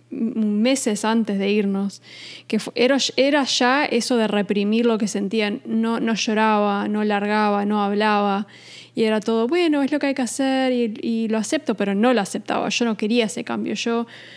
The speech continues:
estaba muy asustada. Y bueno, a las dos semanas de haber llegado a Uruguay, yo empecé con ataques de pánico, depresión,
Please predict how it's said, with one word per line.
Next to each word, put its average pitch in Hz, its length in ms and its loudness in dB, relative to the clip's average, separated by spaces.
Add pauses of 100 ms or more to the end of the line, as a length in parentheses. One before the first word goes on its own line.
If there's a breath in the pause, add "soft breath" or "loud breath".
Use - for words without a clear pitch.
(320 loud breath)
estaba 226 340 2
muy 254 240 6
asustada. 202 680 0 (640 loud breath)
Y 262 80 2
bueno, 247 180 4
a - 20 0
las 208 160 2
dos 254 140 4
semanas 247 320 4
de 240 40 4
haber 233 120 2
llegado 233 340 2
a - 20 4
Uruguay, 233 420 4
yo 233 220 -2
empecé 214 340 -2
con 208 160 -2
ataques 202 340 -2
de 214 80 -2
pánico, 220 880 0
depresión, 220 1000 -2